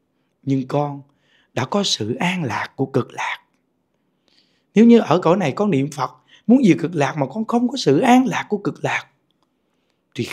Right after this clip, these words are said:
không có nhân làm sao có quả hả chuyện? Nên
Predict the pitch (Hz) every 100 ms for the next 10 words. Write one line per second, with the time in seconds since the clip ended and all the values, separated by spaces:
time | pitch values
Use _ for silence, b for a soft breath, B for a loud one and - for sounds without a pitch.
0 | - - 233 233 247 247 240 247 156 -
1 | 185 185 220 151 120 175 175 175 131 180
2 | _ _ _ _ _ _ _ _ _ _
3 | _ _ _ _ _ _ _ _ _ _
4 | _ _ _ _ _ _ _ _ _ _
5 | _ _ _ _ - 147 139 135 127